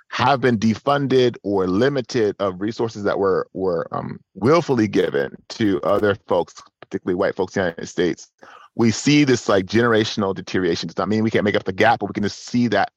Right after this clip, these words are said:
oh, housing, real estate, that's a space. We can just dip over to education, right? We don't have to do a hardcore either ear. Look at education. You can see a, a clear through line.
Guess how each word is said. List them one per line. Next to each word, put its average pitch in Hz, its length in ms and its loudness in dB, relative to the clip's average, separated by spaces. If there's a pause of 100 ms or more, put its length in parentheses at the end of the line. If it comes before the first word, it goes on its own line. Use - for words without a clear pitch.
oh, 151 180 2 (220)
housing, 127 480 0 (220)
real 139 180 2
estate, 110 300 -2 (220)
that's 95 260 0
a 95 60 -4
space. - 460 -8 (200)
We 143 120 -2
can 156 80 0
just 139 160 -2
dip 190 180 0
over 165 260 0
to - 260 -4
education, 120 840 -4
right? 110 280 0
We 143 100 -2
don't 175 100 0
have 180 120 -4
to 170 80 -8
do 165 60 -2
a 151 40 -4
hardcore 156 380 -2
either 151 140 -2
ear. 135 160 0
Look 135 120 -4
at - 80 -2
education. 156 420 -4
You 160 60 -10
can 175 100 -4
see 175 140 0
a, 117 100 4 (140)
a 117 180 0
clear 190 300 0
through 170 280 -2
line. 85 420 -2